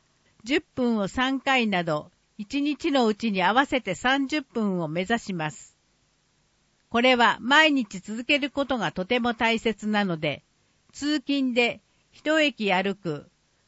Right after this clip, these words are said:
毎朝の犬のお散歩、買い物の時に歩くなど、日常生活に組み込むと続けやすいでしょ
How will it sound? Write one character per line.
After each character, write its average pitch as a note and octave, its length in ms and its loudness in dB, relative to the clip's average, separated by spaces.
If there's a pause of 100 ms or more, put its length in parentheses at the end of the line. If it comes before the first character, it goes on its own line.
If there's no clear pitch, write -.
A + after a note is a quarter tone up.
(140)
毎 D4 340 2
朝 B3+ 220 0
の G3 140 -2
犬 G3+ 260 0
の A#3 200 -2
お G#3 60 -2
散 G3+ 320 -2
歩、 D#3+ 340 -4 (800)
買 C#4 200 2
い - 20 0
物 D4 280 2
の C#4+ 140 0
時 C4 300 -2
に F#3 140 -2
歩 G3 220 -2
く G#3+ 140 -4
な F3 180 0
ど、 D3+ 240 -6 (640)
日 C4 320 -2
常 D#4 260 6
生 D4 300 4
活 G#3+ 280 -4
に E3+ 180 -4
組 A#3+ 320 -2
み A#3 40 -14
込 C4 140 2
む A#3+ 120 0
と D3+ 240 -4
続 A3 260 -6
け C#4 160 -2
や C4+ 160 4
す - 160 -4
い A#3 120 0
で E3 140 0
し - 180 -4
ょ D3+ 280 -2